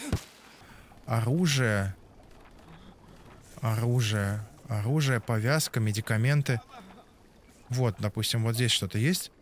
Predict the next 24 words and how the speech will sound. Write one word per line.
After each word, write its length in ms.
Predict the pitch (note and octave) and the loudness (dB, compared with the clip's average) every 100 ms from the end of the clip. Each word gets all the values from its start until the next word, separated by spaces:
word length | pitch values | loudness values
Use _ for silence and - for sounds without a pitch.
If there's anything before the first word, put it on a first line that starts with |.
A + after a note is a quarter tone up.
| - - | -18 -8
Слабое 500 | - A#2 D#3+ E3 C#3+ | 0 2 4 4 4
копьё. 520 | C#3 B2 B2+ B2 A#2+ - - | 2 2 4 4 0 -6 -2
Четырёхрожковая, 800 | D3+ F#3 G#3+ A3+ G#3 G#3 D3+ A#2+ | 4 6 6 6 6 6 8 8
длинная 320 | D#3+ A#3+ G#3+ | 6 6 6
палка 380 | G3 D#3 C#3 D3+ A3+ | 8 6 6 4 6
или 320 | B3 G3+ C#3 | 6 8 8
длинная 400 | A#2 F3 F#3 D#3+ | 8 8 8 8
бамбуковая 500 | D3 C3 A#2 C#3+ D3+ | 6 6 4 4 4
палка, 300 | F3+ F3+ D3+ | 4 4 4
короткая 400 | E3 E3 - C#3 | 4 4 4 4
палка, 300 | C#3+ C3 B2+ | 6 4 4
две 100 | C3+ | 4
штуки 260 | - G#3+ | 4 2
и 60 | D#3 | 4
верёвка. 420 | C3+ B2+ - F#2+ - - - - - | 6 4 2 -6 -8 -18 -20 -20 -6
Ну 100 | A2+ | -2
вот, 220 | F#2+ C#3 - - | 0 -2 -4 -4
ясно, 340 | G2+ A2+ C3 | -2 -2 -4
всё 140 | - | -6
понятно. 480 | A#2 G#2 G#2+ - A#2+ - - - - | -6 -2 -4 -4 -12 -16 -20 -20 -10
Смотри, 240 | - C3+ | 0 2
берём 200 | A#2 D#3+ | 4 4
длинную 280 | G3+ E3+ F#3+ | 4 4 4
палку 420 | C3+ G2 G2+ C#3+ | 4 2 2 -4